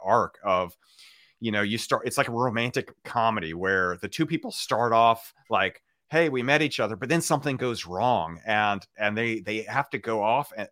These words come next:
on their own, and they have to grow and learn a little bit about themselves and learn about the people around them. And then they come back and, you know, it's happily ever after. And I feel like that's the way to teach stats, is you,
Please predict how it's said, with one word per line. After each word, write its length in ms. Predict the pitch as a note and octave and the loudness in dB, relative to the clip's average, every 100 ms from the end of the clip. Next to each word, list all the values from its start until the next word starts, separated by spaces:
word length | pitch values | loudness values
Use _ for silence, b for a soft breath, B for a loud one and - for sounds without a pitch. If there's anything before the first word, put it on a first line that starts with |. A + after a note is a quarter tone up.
| - | -4
on 160 | A2 A2 | -2 0
their 180 | G2 | 0
own, 220 | A#2+ C3+ B2+ | 0 0 -2
and 100 | G#2 | -6
they 40 | |
have 160 | G2+ - | -10 -12
to 80 | |
grow 640 | - F#2 G#2 A#2+ C3 C3 G#2+ | -16 -4 2 4 4 4 0
and 300 | F#2 E2+ - b b | -4 -6 -10 b b
learn 240 | G2 G#2+ | -4 -2
a 60 | G2+ | -2
little 240 | G#2 G#2+ | -2 -4
bit 160 | G2 F#2 | -4 -6
about 260 | F2 F2 - | -4 -6 -8
themselves 600 | E2+ - D#3+ D3+ D3 - | -14 -2 4 4 4 0
and 120 | F2 | -6
learn 180 | G2 G#2 | -4 -4
about 300 | F#2+ G2 - | -2 -2 -2
the 80 | _ | _
people 360 | G#2+ G#2 F#2 | -12 -10 -8
around 460 | F2+ F2 F#2+ G2+ B2 | -8 -2 0 0 0
them. 220 | C#3 D3 B B B | -4 -6 B B B
And 100 | A2 | -2
then 100 | E3 | 2
they 120 | E3 | 2
come 220 | - B2 | 2 -2
back 280 | G#2+ A#2+ B2 - | 2 2 0 -2
and, 200 | G#2 G2+ b b _ | -4 -4 b b _
you 80 | G#2 | -4
know, 100 | G2+ | -2
it's 120 | - | 0
happily 480 | A#2 A#2+ B2 G#2 F#2+ | 4 4 4 0 2
ever 260 | G2 E2+ | 0 0
after. 320 | F2+ A#2 - G2+ | 2 2 0 -2
And 100 | A#2 | -2
I 60 | |
feel 120 | D#3+ C#3+ | 0 0
like 120 | A2 | 2
that's 180 | D3 - | 0 0
the 100 | D3 | 0
way 200 | A#2+ B2 | 2 0
to 80 | A2+ | -4
teach 420 | - G2 - - | -10 -10 -8 -6
stats, 340 | E3 D3 G2+ G2 | -2 -2 -2 -8
is 140 | F2+ | -8
you, 140 | G#2 | -8